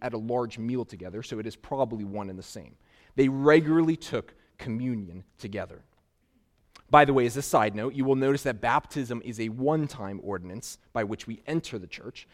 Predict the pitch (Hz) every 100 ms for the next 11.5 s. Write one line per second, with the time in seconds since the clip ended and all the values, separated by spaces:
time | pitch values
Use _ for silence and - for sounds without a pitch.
0 | - - 147 143 147 147 135 - 135 139
1 | 151 139 135 120 127 - - 240 226 120
2 | - 104 95 95 - - _ _ - 120
3 | 120 131 - - 120 107 120 - - 156
4 | - 107 - 98 120 110 110 104 101 101
5 | 95 117 123 104 71 - - _ _ _
6 | _ _ _ _ _ - 160 147 202 233
7 | 170 127 127 123 - 139 - 120 113 117
8 | 113 - 113 107 - 104 104 110 - 104
9 | - 95 82 104 _ _ _ _ _ _
10 | _ - - 143 156 160 151 - 147 147
11 | 139 135 - 101 -